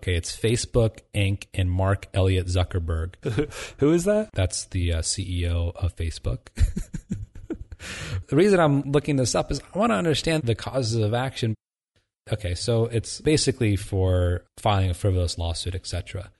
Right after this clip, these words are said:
Speaker 1: And so in this case, for lawyers, when they represent clients, they should be given some leeway because they don't necessarily know whether their clients are telling the truth or not,
Speaker 2: Yeah,
Speaker 1: right?
Speaker 2: right.
Speaker 1: In fact, there's a saying, the first <laughs> time your client calls you with some kind of legal problem,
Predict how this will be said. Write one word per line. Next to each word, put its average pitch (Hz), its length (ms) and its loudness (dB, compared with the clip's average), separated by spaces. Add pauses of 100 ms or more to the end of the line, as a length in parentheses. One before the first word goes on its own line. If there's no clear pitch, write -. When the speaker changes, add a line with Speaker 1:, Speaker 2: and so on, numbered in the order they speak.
(120)
Speaker 1:
And 117 160 -2
so 127 580 4 (120)
in 127 220 -2
this 185 180 -2
case, 139 640 0 (400)
for 143 100 0
lawyers, 196 480 0
when 147 140 2
they 135 100 2
represent 123 580 2
clients, 101 800 -2 (120)
they 143 180 0
should 180 160 -4
be 170 60 -2
given 165 260 0
some 139 260 2
leeway 143 320 4
because 123 300 2
they 175 120 0
don't 220 160 -2
necessarily 151 360 0
know 120 260 4
whether 113 320 4
their 101 160 4
clients 104 380 -2
are 95 60 0
telling 98 260 0
the 90 80 2
truth - 320 -2
or 85 80 -2
not, 82 280 -4
Speaker 2:
Yeah, 113 140 -2
Speaker 1:
right? 95 360 0
Speaker 2:
right. 95 260 -2
Speaker 1:
In 95 80 0
fact, 120 420 0
there's 117 180 2
a 107 60 2
saying, 120 360 2
the 104 60 4
first 135 320 4
<laughs> - 0 -
time 135 240 -2
your 120 140 -2
client 107 380 0
calls 123 360 4
you 101 360 4 (340)
with 98 160 2
some 113 200 0
kind 104 180 0
of 95 100 0
legal 120 260 2
problem, 92 500 0